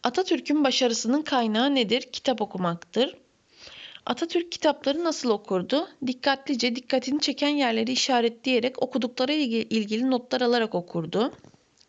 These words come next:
Atatürk'ün kitapları nerede sergilenmektedir? Anıtkabir, Atatürk ve Kurtuluş Savaşı Müzesi'nde sergilenmektedir.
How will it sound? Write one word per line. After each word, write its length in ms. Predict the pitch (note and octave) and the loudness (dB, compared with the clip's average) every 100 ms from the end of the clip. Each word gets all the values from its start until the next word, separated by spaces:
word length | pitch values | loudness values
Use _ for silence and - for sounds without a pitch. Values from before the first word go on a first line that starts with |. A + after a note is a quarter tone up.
| - - - - - - - - | -20 -20 -20 -20 -20 -20 -8 -4
Atatürk'ün 560 | B3 F#4+ F4 C4 E4 | 0 2 2 2 0
kitapları 520 | E4 - B3 B3 C4+ E4 | 0 0 0 0 0 2
nerede 300 | D#4+ B3 A3+ | 2 2 0
sergilenmektedir? 960 | A#3 G#3+ G#3 G3+ G3 G3 F#3+ G#3+ C#4 - | 0 0 0 0 0 -4 -4 -2 -2 0
Anıtkabir, 580 | C4 D4 - B3+ G#3+ C4+ | 0 0 -2 -2 0 0
Atatürk 400 | - C#4 D4 A#3+ | -2 -4 -4 -2
ve 120 | B3+ C4+ | -2 -2
Kurtuluş 380 | B3+ B3 B3+ | -2 0 0
Savaşı 400 | - B3 G#3+ A3 | 0 0 2 2
Müzesi'nde 500 | C#4+ A#3 A3+ A3+ A3+ | 2 2 2 0 0
sergilenmektedir. 1120 | A#3+ A#3 G3 F#3+ F#3 F3 F3 E3+ F3+ F#3+ C#4 | 0 0 0 0 0 0 -4 -4 -4 -2 -2